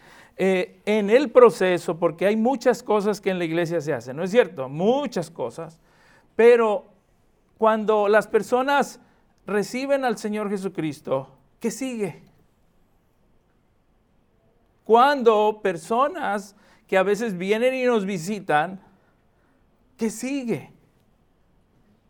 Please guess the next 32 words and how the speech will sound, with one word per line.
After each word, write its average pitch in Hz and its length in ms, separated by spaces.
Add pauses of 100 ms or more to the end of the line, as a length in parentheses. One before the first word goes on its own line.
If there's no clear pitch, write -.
(420)
¿Qué 220 100
sigue 262 420
con 156 180
esas 147 200
personas 139 440
que 147 100
nos 127 160
visitan? 117 460 (720)
¿Sí? 156 340 (420)
También 175 720
a 196 100
veces 175 380
sucede 185 520
que - 80
hay 156 80
personas 185 560
que, 160 360 (460)
eh, 143 460 (260)
se - 180
mueven 185 340
de 185 80
otro 196 200
estado, 196 680
de 185 80
otro 196 220
país, 190 580
y 170 200
llegan 214 580
y 160 100
ya 175 140
son 233 300
cristianos. 202 1040